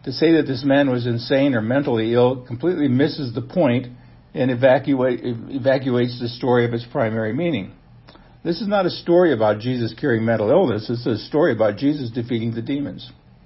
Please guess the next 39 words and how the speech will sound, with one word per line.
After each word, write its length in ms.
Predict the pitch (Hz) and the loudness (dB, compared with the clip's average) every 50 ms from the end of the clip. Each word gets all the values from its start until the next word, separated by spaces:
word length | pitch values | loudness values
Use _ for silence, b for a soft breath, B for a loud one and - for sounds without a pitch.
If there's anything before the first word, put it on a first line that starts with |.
| - - b b b b b b b b b b b | -20 -20 b b b b b b b b b b b
Now, 160 | b 131 135 131 | b 2 2 2
from 160 | - 143 117 117 | 2 -2 -4 2
personal 360 | 170 170 175 170 - 170 147 | 4 4 4 4 4 2 4
witness, 380 | 131 123 113 - 120 117 - - | 4 4 2 2 -2 -4 -4 -2
teaching 280 | - 131 120 139 147 | -2 -2 0 0 0
overseas, 520 | 131 117 127 139 131 - 131 120 120 123 120 | 0 2 2 0 -2 0 0 0 0 0 0
and 80 | 127 | 2
I 120 | 120 117 131 | 2 2 2
can 160 | 131 123 117 | 2 0 0
testify 560 | - 127 117 117 117 139 120 - - 120 117 | 2 2 2 2 0 -4 -4 2 4 4 4
that 140 | 117 107 - | 4 2 -2
people 260 | - 127 117 123 117 | -4 -4 -2 0 0
in 80 | 113 110 | 0 0
Asia 320 | 110 120 120 117 120 131 | 0 0 0 0 0 -2
and 100 | 110 113 | -2 0
Africa 400 | 117 120 123 123 123 117 98 110 | 0 0 0 0 -2 -2 -2 -2
read 220 | 104 110 120 123 110 | -2 -2 -2 -2 -2
this 160 | 107 113 - | -4 -6 -6
story 280 | - - 120 113 113 | -2 2 4 4 4
and 80 | 110 113 | 2 2
nod 240 | 117 120 117 113 104 | 2 4 4 4 4
their 140 | 98 101 101 | 2 -2 0
heads. 400 | 135 123 120 107 95 92 - - - - - | 2 4 4 4 2 0 -6 -18 -20 -16 -8
People 220 | - 139 127 139 123 | -6 -4 -2 0 0
in 80 | 117 | 0
Haiti 320 | 110 113 135 131 127 127 113 | 0 0 0 0 0 0 -2
and 80 | 107 | -2
Jamaica 420 | 107 120 107 113 127 131 127 - 110 | -4 -4 -2 0 0 0 0 0 -2
know 140 | 107 113 | 0 2
what 160 | 117 117 113 113 | 2 2 2 0
this 160 | 123 117 120 | -4 -6 -4
is 140 | 120 107 113 | -4 2 4
all 160 | 110 104 101 | 6 6 6
about. 420 | 98 98 127 131 123 - - - - - B B B B B B B B B B B B B | 4 4 4 4 4 4 2 -2 -10 -20 B B B B B B B B B B B B B
What 160 | B 139 110 110 | B -2 -2 -2
seems 360 | - - 147 139 120 120 123 | -2 -2 0 0 0 0 0
alien 440 | 131 160 196 202 165 135 123 120 120 | 2 2 2 2 2 2 2 0 2
to 100 | 135 123 | 4 6
us 440 | 113 139 190 160 113 - - - | 8 10 10 8 8 4 0 -10